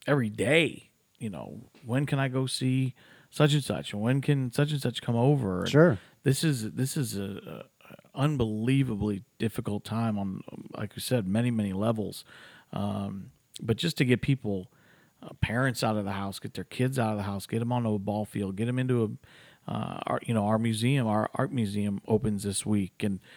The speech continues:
Speaker 1: you know, the botanical gardens have been opened, and
Speaker 2: Mm-hmm.
Speaker 1: just get 'em out on the trail and get 'em out to Landmark, just, you know, just get 'em out of the house and, and, uh, you know, as safely and, uh, as you want it to be.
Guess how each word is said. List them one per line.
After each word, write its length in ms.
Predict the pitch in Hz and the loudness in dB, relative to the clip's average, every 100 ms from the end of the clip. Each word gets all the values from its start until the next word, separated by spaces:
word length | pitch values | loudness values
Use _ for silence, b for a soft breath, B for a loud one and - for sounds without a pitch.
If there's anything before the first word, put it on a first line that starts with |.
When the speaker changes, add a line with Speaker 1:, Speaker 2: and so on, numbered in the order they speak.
| b b | b b
Speaker 1:
you 80 | - | -2
know, 120 | 107 | 0
the 100 | 107 | 2
botanical 420 | 107 113 123 113 | 0 2 2 2
gardens 400 | 113 104 123 123 113 | 0 4 4 4 0
have 120 | 101 | 0
been 160 | 104 | 0
opened, 360 | 98 95 101 98 | 0 -2 -4 0
and 100 | 120 | 2
Speaker 2:
Mm-hmm. 140 | 147 160 | 2 0
Speaker 1:
just 180 | 117 | -2
get 100 | - | -4
'em 60 | 139 | -2
out 100 | 147 | 0
on 120 | 139 | -2
the 60 | 120 | -4
trail 440 | - 131 135 135 | -2 0 2 0
and 120 | 104 98 | -2 -4
get 100 | 120 | -2
'em 60 | |
out 160 | 135 135 | -2 -4
to 60 | 127 | -2
Landmark, 540 | 123 127 131 110 - | -2 -2 -2 -4 -4
just, 200 | 120 113 b b b b b | -8 -8 b b b b b
you 120 | - | -2
know, 120 | 123 107 | 0 0
just 240 | 104 117 | -4 -2
get 200 | 120 135 | 2 4
'em 140 | 127 - _ - | 4 -2 _ -14
out 480 | - 117 135 123 - _ - | -6 0 2 2 -2 _ -12
of 200 | 113 101 | -8 -6
the 100 | 98 | -6
house 540 | 104 113 120 107 - | -4 -2 -2 -4 -8
and, 240 | 92 92 - | -8 -10 -8
and, 420 | 107 101 98 98 | -6 -4 -6 -6
uh, 280 | 98 95 95 - _ _ _ _ _ - | -6 -6 -8 -12 _ _ _ _ _ -8
you 100 | 127 | -4
know, 200 | 104 104 | -2 -2
as 120 | 107 | -2
safely 680 | - 123 123 - 135 135 127 | 2 2 2 2 2 4 2
and, 200 | 101 101 b b b b b | -2 -8 b b b b b
uh, 200 | 104 101 - - | -8 -8 -8 -4
as 220 | 107 101 | -2 4
you 120 | 135 | 4
want 240 | 107 139 | 4 0
it 100 | 170 - | 0 -4
to 100 | 113 | 0
be. 320 | 139 202 | 0 0